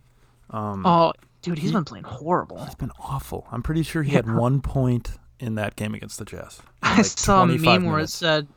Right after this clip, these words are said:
Speaker 2: <laughs> where it said, "Somebody arrest this man for stealing eighteen million from the <laughs> Lakers."
Speaker 1: Yeah, he's been
Speaker 2: <laughs>
Speaker 1: trash.
Speaker 2: Yeah, he's
Speaker 1: But
Speaker 2: been
Speaker 1: he's gonna
Speaker 2: very
Speaker 1: come
Speaker 2: bad.
Speaker 1: around. You know, like, these players aren't gonna be bad forever.
Speaker 2: I think the worst thing that happened to him was getting traded from Detroit,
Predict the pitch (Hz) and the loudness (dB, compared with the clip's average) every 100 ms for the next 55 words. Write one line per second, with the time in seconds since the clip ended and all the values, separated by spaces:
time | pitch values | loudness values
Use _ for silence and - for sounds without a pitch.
0 | _ - 165 226 202 - 190 175 - 190 | _ -16 0 2 2 2 0 0 -2 -2
1 | 180 190 170 139 135 139 160 - 131 123 | -2 0 -2 -2 -2 -2 -2 -4 -8 -6
2 | 143 131 135 147 - 147 143 139 156 147 | -6 -6 -4 -4 -4 -2 -2 -2 0 0
3 | - 151 131 131 131 135 139 - - 90 | 4 4 4 2 4 4 4 2 -2 0
4 | - 220 226 - 135 135 151 120 - 320 | 2 4 4 6 2 4 0 0 2 2
5 | 330 285 _ - 302 240 151 117 - 262 | 2 -2 _ -2 0 0 -2 2 4 6
6 | - 123 135 104 - _ _ _ - - | 4 2 0 -4 -12 _ _ _ -20 -16
7 | 160 156 156 151 180 165 165 196 214 240 | -6 -2 0 4 4 4 4 4 4 4
8 | 214 - 147 117 104 92 87 90 110 110 | 4 4 2 2 0 -4 -8 -8 -6 -4
9 | 110 107 104 98 113 _ - 127 - 123 | -4 -6 -8 -12 -16 _ -16 -16 -12 -10
10 | 113 107 98 92 95 92 92 - 92 90 | -8 -8 -10 -12 -10 -10 -10 -10 -10 -10
11 | 87 - _ _ _ - 175 240 254 175 | -12 -16 _ _ _ -2 2 2 4 2
12 | 151 160 - 175 165 147 151 151 139 147 | 4 2 2 0 2 2 2 0 -2 -2
13 | 170 151 147 143 - 143 139 147 135 - | -2 -2 -4 -4 -2 -2 -2 -4 -6 -4
14 | - 143 147 131 | 0 4 4 2